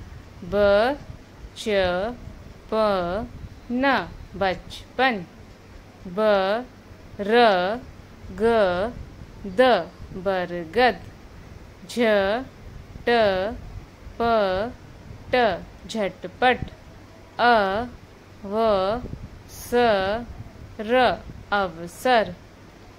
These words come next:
सरपट, सरपट। उलझन, उलझन।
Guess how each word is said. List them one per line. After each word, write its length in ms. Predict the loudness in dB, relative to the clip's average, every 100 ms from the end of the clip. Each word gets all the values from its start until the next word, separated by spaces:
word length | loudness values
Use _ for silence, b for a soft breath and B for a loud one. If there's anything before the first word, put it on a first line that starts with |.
| -20
सरपट, 800 | -6 0 4 4 2 0 -4 -10 -20 -16 -16 -16 -10 -4 2 4 4 4 0 -4 -12 -20 -18 -16 -14 -4 2 4 4 2 -2 -4 -12 -18 -16 -16 -18 0 4 4 2 -6 -12 -14 -16 -18
सरपट। 880 | -12 -2 -2 0 -4 -10 0 2 2 0 -16 -16 -14 -14 -16 -16 -18 -16 -18 -18 -20 -12 -2
उलझन, 880 | 0 2 0 -2 -6 -10 -20 -18 -16 -8 -4 2 4 4 0 -4 -6 -10 -10 -12 -10 -4 0 0 -2 -4 -8 -12 -20 -20 -20 -8 -2 0 2 -2 -6 -14 -20 -8 -4
उलझन। 840 | -4 -6 -8 -10 -2 0 0